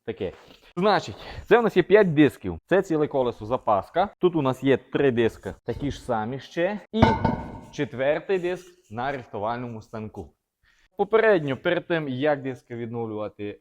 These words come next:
фарбувати, там, ґрунтувати, пісочити, все те, ми їх провіряємо на геометрію, чи вони рівні. Бачите, що з цим диском? Чуть-чуть нерівний. Будемо відновлювати,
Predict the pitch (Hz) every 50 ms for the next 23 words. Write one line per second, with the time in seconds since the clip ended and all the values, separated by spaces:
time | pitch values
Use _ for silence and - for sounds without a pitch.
0 | _ - 120 113 107 107 110 113 127 139 127 117 117 120 123 101 123 117 113 113
1 | 117 117 117 - 123 123 143 143 139 135 - 120 - 113 - - 131 123 - -
2 | - 104 98 - 127 117 - - 170 190 190 185 - _ _ _ _ 123 120 117
3 | 104 - - 135 131 131 127 117 101 98 98 95 92 92 90 85 _ _ _ _
4 | 117 123 127 123 - - - _ - 120 127 127 120 104 98 92 87 _ - 107
5 | 113 123 _ _ _ _ _ - 113 113 113 113 110 101 92 92 90 104 123 143
6 | - _ _ - - - - - - _ _ _ - 113 - - 113 104 92 98
7 | - - - 92 - _ _ _ _ _ _ - 180 - - - - - - -
8 | - - - - - - - - - - - - - - - - - - - -
9 | - - 175 165 - - 214 202 - 160 151 139 139 135 120 107 101 92 90 -
10 | - - - - - - 95 - - - - - _ _ _ _ _ _ - 170
11 | 202 190 165 147 127 120 107 110 113 110 110 107 107 107 113 120 - - 160 160